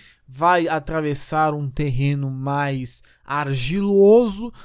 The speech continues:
num percurso de nove quilômetros e meio. E a outra tuneladora, que vai seguir, é, rumo ao Pátio Morro Grande,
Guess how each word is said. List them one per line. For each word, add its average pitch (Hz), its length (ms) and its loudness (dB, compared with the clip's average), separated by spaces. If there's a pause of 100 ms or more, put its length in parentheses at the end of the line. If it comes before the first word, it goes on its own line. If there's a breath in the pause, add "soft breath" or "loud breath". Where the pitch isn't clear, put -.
(120)
num 208 160 -8
percurso 180 720 -2
de 165 400 -2 (280 soft breath)
nove 180 500 -2
quilômetros 180 800 -4
e 185 100 -4
meio. 147 720 -2 (360 soft breath)
E 285 120 -8
a 262 60 4
outra 190 240 0
tuneladora, 202 800 2
que 180 100 -8
vai 165 200 2
seguir, 156 580 2 (380)
é, 160 200 0
rumo 170 560 -2
ao 147 260 2
Pátio 147 420 -2
Morro 156 300 -10
Grande, 202 640 -4